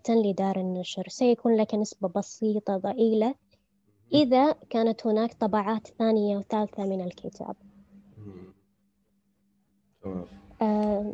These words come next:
Speaker 1: أنت تحاسب على عدد الكلمات أو عدد الصفحات بالاتفاق مع دار النشر.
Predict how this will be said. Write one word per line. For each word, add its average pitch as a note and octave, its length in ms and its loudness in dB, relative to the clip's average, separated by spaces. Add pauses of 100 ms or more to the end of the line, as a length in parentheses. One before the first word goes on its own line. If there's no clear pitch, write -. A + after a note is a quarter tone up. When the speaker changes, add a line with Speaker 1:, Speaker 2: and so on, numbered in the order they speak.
(120)
Speaker 1:
أنت B3+ 160 6
تحاسب B3+ 640 4
على A3+ 160 6
عدد A3 320 4
الكلمات G#3 640 0
أو G3+ 140 0
عدد G3 300 0
الصفحات G#3 680 -6
بالاتفاق C4+ 560 0
مع G3 220 0
دار F3+ 260 -6
النشر. F3+ 540 -8